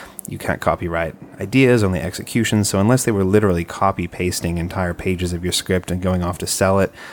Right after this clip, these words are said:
you wouldn't have any legal recourse to sue them anyway. So you have nothing to worry about. Go ahead and sign that form. It's a formality, and don't worry about it.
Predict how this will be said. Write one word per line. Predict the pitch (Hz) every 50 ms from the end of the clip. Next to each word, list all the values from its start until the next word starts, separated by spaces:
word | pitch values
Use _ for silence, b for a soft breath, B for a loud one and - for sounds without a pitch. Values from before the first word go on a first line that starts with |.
| B B B
you | 208 208
wouldn't | 208 202 95 90
have | 95 - 85 90
any | 87 85
legal | 85 90 87 87 87 78
recourse | 85 87 - - 69 78 -
to | - 85
sue | - - 90 80
them | 82 82 -
anyway. | - 87 73 52 52 50
So | - - - 117 101 - B B B B B B
you | 175
have | 190 170
nothing | 165 143 131 - 120 107
to | 101
worry | 95 95 92 92 92 92
about. | 87 95 90 90 90 - b b b b b -
Go | 120 127 123
ahead | 110 107 98
and | 98 92
sign | - - 95 92 90
that | 90 85 -
form. | - - - 92 90 87 87 87 -
It's | - 98 - -
a | 95
formality, | - - 95 92 87 85 85 82 85 82 80 85 82 82 - _ -
and | - 78 73 69 64 62 69 - - - _ _ _
don't | - 90 87 69
worry | 60 67 60 53
about | - 95 - - - -
it. | -